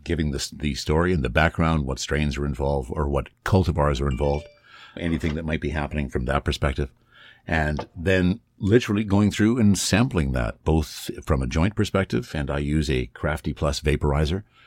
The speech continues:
for a dry herb vaporizer. So the example of sampling both of those, and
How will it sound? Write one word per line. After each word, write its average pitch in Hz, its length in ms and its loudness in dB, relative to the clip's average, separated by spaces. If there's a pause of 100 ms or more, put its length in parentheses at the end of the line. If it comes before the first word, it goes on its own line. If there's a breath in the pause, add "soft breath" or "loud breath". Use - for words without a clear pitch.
(180 soft breath)
for 69 340 -2
a 71 140 -4
dry 76 240 2
herb 78 340 0
vaporizer. 85 640 -2 (520 soft breath)
So 92 640 6
the 101 420 2
example 87 540 0
of 80 140 2
sampling 80 540 0
both 73 280 2
of 95 80 0
those, 71 400 0 (480 soft breath)
and 78 400 0